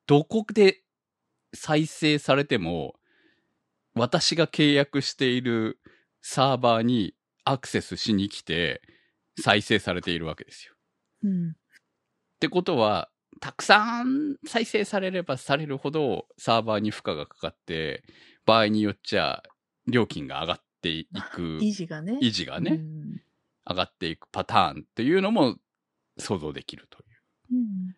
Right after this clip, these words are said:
Speaker 1: まあ、今、今のところは大丈夫ですけれども、まあ、た-、ある程度に耐えられるぐらいのランクにしてあるので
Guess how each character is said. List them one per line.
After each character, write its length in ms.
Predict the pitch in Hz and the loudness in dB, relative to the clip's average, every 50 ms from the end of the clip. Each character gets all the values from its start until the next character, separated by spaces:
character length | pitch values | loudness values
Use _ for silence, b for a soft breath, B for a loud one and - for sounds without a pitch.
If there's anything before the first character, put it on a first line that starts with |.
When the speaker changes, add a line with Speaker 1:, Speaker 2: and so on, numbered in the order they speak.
| _ - | _ -6
Speaker 1:
ま 160 | - 147 165 | -2 0 0
あ、 60 | 104 | 0
今、 340 | 90 104 135 180 208 196 - - | 0 0 -2 -2 -2 -4 -6 -6
今 240 | 156 190 226 240 | -6 -6 -4 -4
の 100 | 214 180 | -6 -8
と 120 | 170 226 226 | -8 -8 -8
こ 100 | - 277 | -6 -6
ろ 80 | 285 | -4
は 60 | 196 107 | -4 -4
大 220 | 92 87 85 85 | -2 -4 -4 -4
丈 140 | 85 82 73 | -6 -8 -10
夫 120 | 67 - - _ _ | -10 -16 -20 _ _
で 120 | - 73 | -12 -12
す 100 | - - | -12 -12
け 100 | - - | -16 -16
れ 100 | 78 - | -16 -16
ど 120 | - - 80 | -16 -16 -12
も、 520 | - 82 90 90 82 76 73 60 - - b b b b b b b | -8 -8 -6 -6 -6 -8 -8 -10 -14 -18 b b b b b b b
ま 160 | 120 113 87 | -2 -2 -2
あ、 120 | 78 - _ | -2 -6 _
た-、 160 | - - 113 - _ | 0 0 0 0 _
あ 100 | - 110 | -4 -2
る 60 | 117 | -2
程 140 | 117 104 92 | -2 -2 -4
度 120 | 80 80 76 | -4 -6 -10
に 80 | 78 | -8
耐 160 | - 107 95 | -2 0 0
え 40 | 92 | 0
ら 100 | 95 95 | 0 -2
れ 100 | 95 95 | -2 -2
る 80 | 92 85 | -4 -4
ぐ 100 | 78 73 | -6 -8
ら 120 | 71 64 | -8 -10
い 60 | 65 | -10
の 100 | 69 69 | -10 -8
ラ 120 | 78 76 71 | -8 -8 -8
ン 80 | 71 | -10
ク 240 | - - - 78 73 | -12 -12 -12 -10 -10
に 120 | 69 71 73 | -8 -8 -8
し 120 | - - | -8 -4
て 100 | - 90 | -2 -2
あ 100 | 82 87 | -2 -2
る 120 | 80 69 | -4 -6
の 180 | 65 - - - | -16 -18 -20 -20
で 720 | - 76 76 71 71 67 65 64 64 127 123 123 139 135 | -16 -12 -10 -10 -10 -10 -12 -12 -14 -12 -14 -14 -14 -16